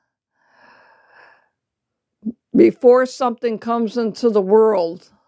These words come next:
my prophets will know it. So many people have been talking about artificial intelligence, A I, and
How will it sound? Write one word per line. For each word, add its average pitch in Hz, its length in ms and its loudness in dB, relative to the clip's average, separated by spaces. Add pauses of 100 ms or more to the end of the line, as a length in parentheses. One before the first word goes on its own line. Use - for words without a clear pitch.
(840)
my 220 220 2
prophets 240 640 -4
will 202 160 -2
know 190 320 0
it. - 420 -6 (1500)
So 233 260 2
many 220 320 0
people 226 340 -2
have 202 220 2
been 185 140 -6
talking 214 440 -4
about 196 340 -2
artificial 190 760 -6
intelligence, 175 840 -4
A 175 300 -2
I, 170 540 -2 (1300)
and 196 400 2